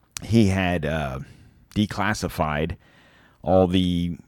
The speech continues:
Russian collusion bullshit that was thrown against him while he was president. So he, he declassified all those documents so he could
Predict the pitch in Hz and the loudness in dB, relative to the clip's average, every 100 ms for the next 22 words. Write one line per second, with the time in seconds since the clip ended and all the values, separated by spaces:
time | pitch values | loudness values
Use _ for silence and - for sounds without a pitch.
0 | _ 98 98 98 107 101 98 98 113 110 | _ 0 2 2 -2 -4 -4 0 2 0
1 | 80 76 73 82 78 - 64 - 80 73 | -2 -6 -2 -2 -2 -4 -6 -6 -4 -4
2 | - 85 78 73 73 69 - 76 73 - | -2 0 0 -2 -4 -4 -4 -2 -4 -8
3 | _ _ _ _ _ _ _ _ _ _ | _ _ _ _ _ _ _ _ _ _
4 | _ _ - 104 95 98 76 - 135 87 | _ _ 2 4 6 4 2 4 4 2
5 | 71 71 85 85 82 - - - - _ | -4 -6 -4 -2 -4 -10 -20 -20 -20 _
6 | _ 110 98 85 90 110 135 - 95 87 | _ -4 -4 -4 -2 2 2 2 -2 0
7 | 85 85 82 80 71 78 82 87 98 95 | 0 0 0 0 0 -2 -2 -2 -4 -2
8 | - 85 101 87 85 78 | 2 2 2 -2 -6 -6